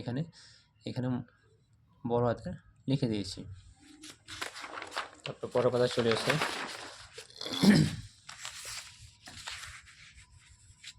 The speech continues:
পরের পাতায় দেখো এখানে যে পিতা মাতার আবার অভিভাবকের ভোটার পরিচিতি, যেটা আগের পাতায় দিয়েছে সেটাই কিন্তু এখানে দেবে। তারপরে দেখো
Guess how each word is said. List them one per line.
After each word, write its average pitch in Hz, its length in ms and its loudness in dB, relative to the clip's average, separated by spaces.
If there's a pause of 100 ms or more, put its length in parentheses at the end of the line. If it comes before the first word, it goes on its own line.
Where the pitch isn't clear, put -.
(500)
পরের 123 200 2
পাতায় 139 200 4
দেখো 139 200 2
এখানে 143 200 4 (200)
যে 143 80 2 (180)
পিতা - 260 2 (100)
মাতার 131 320 0 (320)
আবার 120 220 8
অভিভাবকের 127 500 2
ভোটার 117 320 0
পরিচিতি, 120 400 0 (500)
যেটা 120 240 2
আগের 127 220 2
পাতায় 135 200 2
দিয়েছে 123 200 0
সেটাই 127 380 2
কিন্তু 123 200 2
এখানে 123 240 -4
দেবে। 110 180 -2 (960)
তারপরে 117 320 -2
দেখো 117 160 2